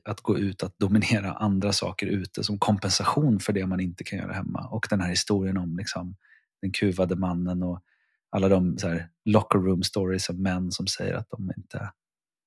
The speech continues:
Ja, det är chefen hemma och allt, alla de där grejerna liksom. Ehm,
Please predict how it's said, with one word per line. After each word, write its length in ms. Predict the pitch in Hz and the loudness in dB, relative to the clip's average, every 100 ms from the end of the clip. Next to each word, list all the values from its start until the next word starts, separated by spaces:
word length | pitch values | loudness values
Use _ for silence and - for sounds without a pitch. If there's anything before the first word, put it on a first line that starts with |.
| _ _ _ _ _ _ _ _ _ _ | _ _ _ _ _ _ _ _ _ _
Ja, 280 | - 110 98 | 4 6 8
det 60 | 92 | 6
är 40 | |
chefen 480 | 95 104 101 101 98 | 4 2 0 0 0
hemma 460 | 90 95 87 85 82 | 2 2 2 0 -2
och 220 | - - | -4 2
allt, 220 | 110 110 | 2 4
alla 360 | - 143 123 135 | 6 8 10 8
de 140 | 123 | 6
där 220 | 85 78 - | 4 -2 -2
grejerna 360 | 101 90 - | -4 -4 -4
liksom. 480 | - - - - 107 _ _ _ _ _ _ - | -6 -6 -6 -6 -8 _ _ _ _ _ _ -10
Ehm, 480 | 104 90 87 87 90 | -6 -4 -6 -8 -12